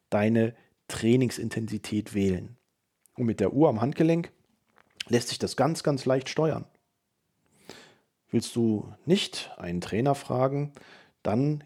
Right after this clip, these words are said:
gibt's auch so ein paar Faustformeln, die man immer wieder in der Literatur findet. Zum Beispiel beim Laufen zweihundertzwanzig minus Lebensalter als Maximalpuls.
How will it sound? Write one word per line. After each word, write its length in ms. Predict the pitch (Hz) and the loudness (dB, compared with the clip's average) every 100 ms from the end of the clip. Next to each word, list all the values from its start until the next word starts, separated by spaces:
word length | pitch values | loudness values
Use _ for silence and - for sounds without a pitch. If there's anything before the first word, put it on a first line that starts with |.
| - | -4
gibt's 260 | 123 123 - | -4 -4 -6
auch 160 | 101 | -4
so 100 | - | -4
ein 80 | 101 | -6
paar 380 | - 95 90 85 | -4 -2 -2 -2
Faustformeln, 800 | - 98 127 - 127 123 120 113 | -4 -2 -2 -2 0 2 2 -2
die 100 | 107 | -2
man 220 | 101 92 | -4 -4
immer 260 | 107 110 | -2 -2
wieder 180 | 110 107 | -2 0
in 60 | 95 | 0
der 80 | 92 | 0
Literatur 500 | 95 - 92 - 110 | -4 -6 -10 -10 -6
findet. 460 | - 147 160 156 _ _ _ - - - | 0 4 4 2 _ _ _ -20 -20 -18
Zum 160 | - | -6
Beispiel 300 | 104 104 - | -4 -4 -4
beim 200 | 101 90 | -6 -4
Laufen 500 | 87 101 131 135 131 - _ - _ - | 0 2 2 0 -6 -12 _ -20 _ -14
zweihundertzwanzig 1120 | - 107 98 90 - 139 165 - 165 - - | -2 0 0 -2 -2 0 0 0 -2 -2 -10
minus 300 | - 98 90 | -8 -6 -6
Lebensalter 640 | 101 120 135 - 113 113 98 | 2 2 2 0 2 4 2
als 220 | 85 - | -2 -4
Maximalpuls. 1040 | 92 - 92 98 151 170 165 165 175 - | -10 -8 -6 2 2 4 6 6 4 -8